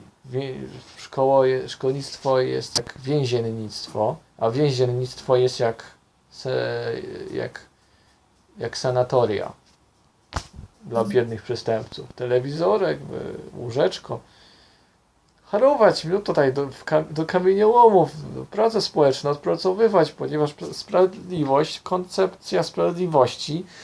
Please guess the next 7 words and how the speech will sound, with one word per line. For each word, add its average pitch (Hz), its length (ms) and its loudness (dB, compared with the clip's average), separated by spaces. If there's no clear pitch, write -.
to 175 260 2
restytucja, 180 1080 4
a 147 80 -8
nie 214 180 2
redystrybucja, 165 1300 4
czyli 143 220 -10
do 135 260 -6